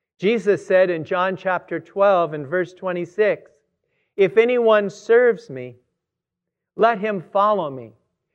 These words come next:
And where I am, there my servant will be also." "If anyone serves me, him will my Father honor." Jesus tells us a couple of things here. If we serve him and follow him,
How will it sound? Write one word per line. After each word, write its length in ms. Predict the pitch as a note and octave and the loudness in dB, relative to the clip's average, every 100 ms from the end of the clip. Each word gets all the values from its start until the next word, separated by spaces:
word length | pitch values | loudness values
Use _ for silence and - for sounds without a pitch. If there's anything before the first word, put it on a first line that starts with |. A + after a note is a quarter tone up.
| _ | _
And 260 | F#3 F#3+ F#3 | -6 -4 2
where 320 | A#3+ A#3 A3 | 4 4 2
I 240 | G#3 A#3+ B3+ | 0 0 -2
am, 380 | G#3 F3 F#3+ | -2 -4 -2
there 220 | F3 A3+ A#3+ | 0 0 0
my 280 | G#3+ G#3 | 0 -2
servant 560 | F#3+ - C4+ C4 G#3 G#3 | -4 -4 -2 -2 -2 -4
will 200 | G3+ G#3 | -2 -2
be 200 | G3+ A3 | -2 -2
also." 600 | G#3+ B3+ A#3+ - D#3 - _ _ - | 0 -2 -6 -8 -10 -10 _ _ 0
"If 220 | A#3+ A3+ | 2 2
anyone 520 | C#4+ C#4+ C4+ A#3 A3 | 0 0 2 0 0
serves 600 | G3+ - C4 D4+ C#4+ G3+ | -4 -4 0 2 0 -4
me, 340 | G3+ G3+ A3+ - _ | -8 -8 -8 -14 _
him 300 | D4+ D4+ B3 | 0 0 0
will 140 | A3+ | -4
my 260 | A3 G#3+ A3 | -2 -2 -2
Father 520 | - A#3 A#3 G#3+ - | -6 -8 -8 -8 -16
honor." 400 | - F3+ E3 D#3+ _ _ _ _ _ _ _ _ _ _ _ _ _ _ _ _ | -16 -16 -16 -20 _ _ _ _ _ _ _ _ _ _ _ _ _ _ _ _
Jesus 380 | A#3+ A3 A3 - | -6 -2 -2 -2
tells 320 | A3 A#3+ G#3 | 0 0 -2
us 140 | F#3+ | -8
a 80 | G3 | -10
couple 360 | - A#3+ A3 G3 | -6 -6 -4 -6
of 140 | D3 | -6
things 320 | - D3+ C#3 | -8 -12 -12
here. 320 | - D3 A#2+ - _ _ | -8 -8 -8 -14 _ _
If 200 | F#3 F#3 | -4 -4
we 200 | G#3+ A#3+ | -2 -4
serve 440 | - - B3+ C4+ G#3 | -2 4 4 4 -2
him 460 | E3+ D#3+ F3 F3+ - _ _ - | -8 -8 -10 -14 -20 _ _ -12
and 220 | F3 D#3 | -10 -6
follow 400 | G3 A3 A#3+ G3+ | -2 0 0 -4
him, 480 | D3+ D3 C#3+ E3 | -6 -10 -10 -14